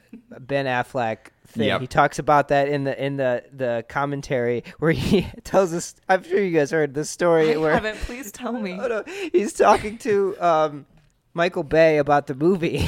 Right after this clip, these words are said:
Speaker 1: <laughs> and he's like, he's like, "So, like, why are they training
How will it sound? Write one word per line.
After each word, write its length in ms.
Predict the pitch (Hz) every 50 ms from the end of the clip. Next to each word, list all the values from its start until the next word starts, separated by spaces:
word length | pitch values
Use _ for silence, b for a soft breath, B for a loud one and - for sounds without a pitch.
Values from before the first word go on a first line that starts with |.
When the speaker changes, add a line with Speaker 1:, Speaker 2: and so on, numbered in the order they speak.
| - -
Speaker 1:
<laughs> 80 | - -
and 120 | 156 160
he's 380 | - - - 190 208 - - - _ - - -
like, 520 | - 196 - - - - - _ - - _ _ - _ _ _ - - _ B B B B B B B B B
he's 160 | - 185 147 190
like, 260 | 165 147 135 - - b b b b b
"So, 260 | b - - 254 190 185
like, 420 | 185 180 175 170 - - - - _ _ _ _ _ _ -
why 380 | 147 139 147 160 175 180 190
are 120 | 190 208 202
they 160 | 190 202 196
training 760 | - - - 202 170 165 170 165 165 160 156 147 151 143 139